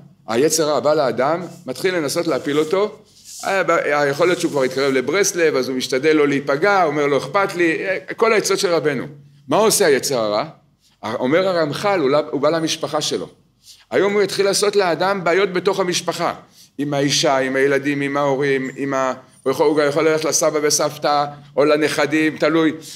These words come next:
לדודים. כל זה הוא, הוא גורם לבעיות כאלה, שהאדם יהיה, "אתה,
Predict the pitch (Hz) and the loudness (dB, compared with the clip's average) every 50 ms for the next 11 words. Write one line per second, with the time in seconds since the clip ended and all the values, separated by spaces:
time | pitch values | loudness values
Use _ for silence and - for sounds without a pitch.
0 | - - 127 143 143 135 160 160 156 160 170 165 156 143 - - - _ _ _ | -8 -2 2 2 2 4 4 2 4 4 2 0 0 -4 -12 -20 -20 _ _ _
1 | _ _ _ _ _ _ _ _ _ _ - 190 220 226 208 160 160 214 165 147 | _ _ _ _ _ _ _ _ _ _ -2 2 4 4 2 4 2 2 2 2
2 | - 156 156 151 147 147 - 143 139 120 127 135 127 135 196 220 220 220 208 190 | 0 2 2 2 0 0 -4 -4 -2 2 4 4 4 4 2 2 2 0 2 2
3 | 170 143 123 139 135 123 117 123 143 202 220 208 - - - 180 156 151 180 226 | 0 0 0 0 0 2 2 2 2 2 2 0 -2 -2 -2 0 2 2 4 4
4 | 226 196 151 135 139 170 180 - - - - _ _ - - - 147 127 123 123 | 4 4 2 2 2 0 -2 -6 -16 -20 -20 _ _ -4 -2 0 2 0 2 2
5 | 160 190 214 220 214 - - 135 139 131 151 202 214 185 175 175 175 - - - | 2 2 2 0 -2 -6 -4 -2 0 2 4 4 4 4 2 0 -2 -10 -6 -6
6 | 127 131 - 196 208 190 | -4 0 2 2 2 2